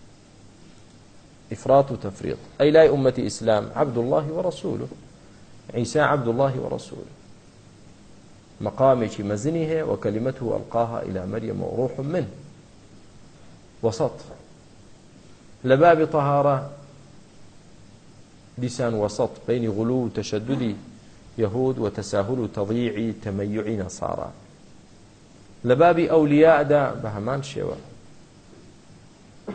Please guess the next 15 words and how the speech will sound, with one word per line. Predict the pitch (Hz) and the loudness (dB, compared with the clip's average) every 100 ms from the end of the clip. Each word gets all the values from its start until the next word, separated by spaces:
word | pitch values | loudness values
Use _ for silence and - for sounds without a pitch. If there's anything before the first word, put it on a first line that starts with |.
| - | 0
لە | 160 170 | 2 4
هەموو | 196 220 147 - - - - - | 6 6 6 2 -8 -18 -6 2
ئەبوابەکانی | 151 143 139 139 165 151 139 | 4 6 6 6 4 4 4
دیندا، | 139 123 117 | 2 6 6
براکانم، | 120 113 - 101 120 139 - - - - - - - - - - - - - - - - - - - - - - - - - | 6 2 2 -4 -4 -8 -14 -20 -20 -20 -20 -20 -20 -20 -20 -20 -20 -20 -20 -20 -20 -20 -20 -20 -20 -20 -20 -20 -20 -20 -4
ئەهل | 143 139 | 2 4
الإسلام | 135 120 - 143 151 151 139 123 - - - 127 | 2 0 -2 2 4 4 0 -4 -10 -16 -6 0
وسط | 143 139 127 - | 0 2 -2 0
بين | 117 104 95 135 131 | -4 -2 0 0 0
الأديان، | 110 101 95 - - - - - - - - - - - - - - - - - | -2 -4 -6 -8 -12 -16 -20 -20 -20 -20 -20 -20 -20 -20 -20 -20 -20 -20 -10 0
وأهل | 147 165 147 127 | 2 4 2 0
السنة | 123 - 151 135 120 120 | -2 -2 0 2 2 0
وسط | 113 135 131 107 107 | 0 0 0 -2 -2
بين | 98 98 139 151 | -2 0 0 0
الفرق. | 156 143 90 82 - | -6 -4 -4 -4 -6